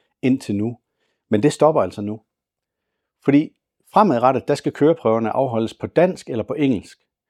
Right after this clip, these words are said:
og dermed så bortfalder den her mulighed, som der er lige nu, for at du kan have en tolk med ind til prøven. Og det, der var noget skidt ved, at man havde en tolk med til prøven, det er, at tolken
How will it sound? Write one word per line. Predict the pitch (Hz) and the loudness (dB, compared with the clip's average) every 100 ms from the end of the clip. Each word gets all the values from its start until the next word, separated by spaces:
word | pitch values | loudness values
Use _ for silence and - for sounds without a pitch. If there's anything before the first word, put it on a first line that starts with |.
| _ _ | _ _
og | 139 | 2
dermed | 170 151 147 | 4 4 2
så | - 143 | 0 0
bortfalder | 151 170 - 110 | 0 0 0 0
den | 104 139 | 0 -2
her | 120 127 | -2 -2
mulighed, | 113 160 127 107 | -2 -2 -2 -4
som | 95 98 | -4 -4
der | 98 | -2
er | 120 | -2
lige | 139 202 | 0 0
nu, | 202 160 160 _ _ | 2 0 -6 _ _
for | 156 | 0
at | 120 | 0
du | 113 | -2
kan | 113 | -4
have | 107 | -4
en | |
tolk | - 175 165 - | -2 -4 -4 -6
med | 104 | -8
ind | 107 | -8
til | - | -14
prøven. | - 95 104 98 - _ _ _ _ _ | -12 -8 -8 -10 -16 _ _ _ _ _
Og | - 120 | -2 2
det, | 214 | 2
der | |
var | 139 143 | 2 0
noget | 147 113 | 0 -2
skidt | - 185 - - | -4 -10 -10 -2
ved, | 135 139 - | -2 -2 -8
at | 101 - - | -14 -14 -14
man | 110 101 | -8 -6
havde | 117 | -4
en | 107 | -6
tolk | - 151 120 | -2 -2 -2
med | 117 | -6
til | 113 | -6
prøven, | - 120 139 | -4 -2 2
det | 143 | 2
er, | 139 139 _ _ | 2 -2 _ _
at | 127 | -12
tolken | - 170 160 113 98 | 0 2 2 -4 -14